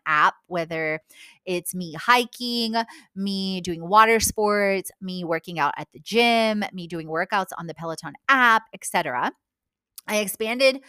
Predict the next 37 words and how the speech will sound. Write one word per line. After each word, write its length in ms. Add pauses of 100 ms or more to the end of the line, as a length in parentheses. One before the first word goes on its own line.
(300)
my 140
knowledge 440
exponentially 720
by 140
finishing 400
over 240
fifteen 560
books. 400
I 80
track 480
them 160
on 160
goodreads 460
dot 200
com. 400 (680)
I 540
invested 720
in 140
professional 560
development, 720
completed 640
B 160
School 320
for 140
the 100 (160)
third 240
time 380
with 100
Marie 220
Forleo, 640 (340)
social 460
curator 480
now 260
over 300
a 40
year, 540
and 340